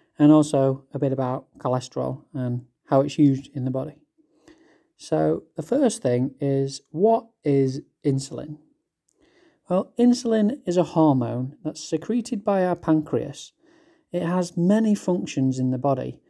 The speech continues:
but one of the main functions is to control glucose in our blood. Other functions include maintenance of the nervous system, muscle maintenance, and, and brain function. However, the main job we need to know about is its ability to control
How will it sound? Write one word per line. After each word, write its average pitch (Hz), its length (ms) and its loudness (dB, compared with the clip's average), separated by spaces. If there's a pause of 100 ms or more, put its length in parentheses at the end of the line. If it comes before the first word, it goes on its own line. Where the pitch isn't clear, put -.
(300)
but 160 100 -8
one 180 180 0
of 226 80 0
the 208 80 2
main 208 260 2
functions 131 720 -6 (140)
is 139 80 -16
to - 100 -14
control 135 560 -2
glucose 135 680 -2
in 131 160 -8
our 127 100 -4
blood. 185 360 -6 (1000)
Other 190 220 4
functions 151 500 0
include 131 380 0
maintenance 131 580 -2
of 120 80 -8
the - 60 -8
nervous 160 420 2
system, 160 680 0
muscle 135 320 -4
maintenance, 151 640 2
and, 139 180 -2
and 147 180 0
brain 185 240 2
function. 131 520 -10 (960)
However, 175 260 2
the 175 100 2
main 214 360 2
job 117 280 -2 (140)
we 147 80 -2
need 147 200 2
to 143 80 -2
know 113 160 2
about 113 420 -4
is 131 100 -10
its 147 160 -6
ability 175 540 0
to 175 140 -16
control 127 840 -2